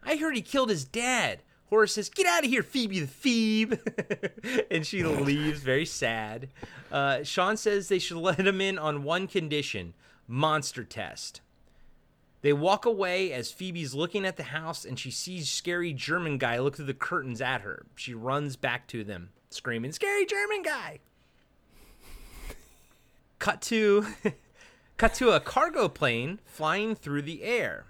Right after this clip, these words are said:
It, <laughs> I don't know why, but I love this little, these pilots. I love both of them. I don't know why.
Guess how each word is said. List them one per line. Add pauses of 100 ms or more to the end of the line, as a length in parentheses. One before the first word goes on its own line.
(1500)
It, (100)
<laughs>
I
don't
know
why,
but
I
love
this
little,
these
pilots.
I
love
both
of
them.
I
don't
know
why.